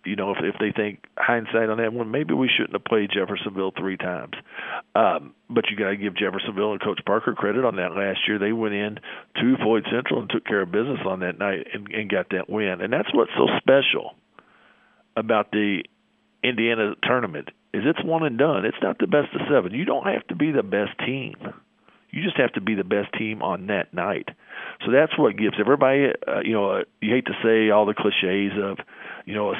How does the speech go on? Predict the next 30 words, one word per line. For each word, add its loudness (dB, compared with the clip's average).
second 2
season, 0
this 0
is -6
a 0
new -2
season, -2
whatever 4
else. 4
But 8
what 6
it 0
does 6
is, 0
you -2
know, 4
you 0
just 0
gotta 2
get 0
your 2
guys 4
believing 2
in -2
that 0
one 0
thing, 0
whatever 4
it 2
is 2